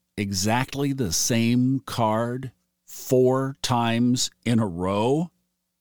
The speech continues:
Do you not think I was <laughs> brrr, shuffled, brrr, <laughs> cut, cut, cut, cut, cut? I mean, by the third and fourth time, I'm like, "This cannot be happening. This is not happening." <laughs>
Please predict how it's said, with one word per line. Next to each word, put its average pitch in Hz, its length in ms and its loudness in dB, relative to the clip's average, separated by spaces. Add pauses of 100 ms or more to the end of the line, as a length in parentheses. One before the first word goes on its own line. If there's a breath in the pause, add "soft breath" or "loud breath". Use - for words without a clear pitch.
(600)
Do 107 100 -4
you 127 80 6
not 156 260 4
think 143 260 2
I 127 140 4
was 127 440 2
<laughs> - 60 -18 (1400 loud breath)
brrr, 143 880 0
shuffled, 87 560 -2
brrr, 143 960 0 (1000 loud breath)
<laughs> - 100 -20
cut, 196 180 2
cut, 175 180 0
cut, 160 200 -2
cut, 147 180 -2
cut? - 220 0 (400 loud breath)
I 151 180 4
mean, 147 480 6
by 127 180 4
the 123 120 2
third 175 340 4
and 139 180 2
fourth 156 300 2
time, 139 160 2
I'm 104 80 0
like, 110 160 0
"This 127 180 0
cannot 87 360 -4
be 92 100 -6
happening. 76 360 -8
This 120 220 0
is 82 200 -4
not 92 580 0
happening." - 640 -6
<laughs> 605 40 -18